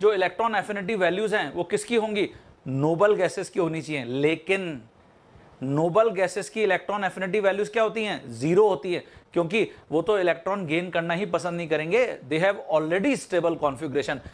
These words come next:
तो in एल एफ पी टी जो हाईएस्ट इलेक्ट्रॉन एफिनिटी वैल्यूज हैं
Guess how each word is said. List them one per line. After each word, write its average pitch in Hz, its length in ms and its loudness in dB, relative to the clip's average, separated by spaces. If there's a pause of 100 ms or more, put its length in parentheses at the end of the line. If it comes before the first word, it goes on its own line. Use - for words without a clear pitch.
(180)
तो 208 140 4
in 226 180 4 (100)
एल 170 200 4
एफ 285 280 2
पी 233 100 0
टी 170 300 -6 (720)
जो 185 180 6
हाईएस्ट 196 800 0
इलेक्ट्रॉन 220 580 0
एफिनिटी 196 500 -2
वैल्यूज 156 480 2
हैं 117 200 -12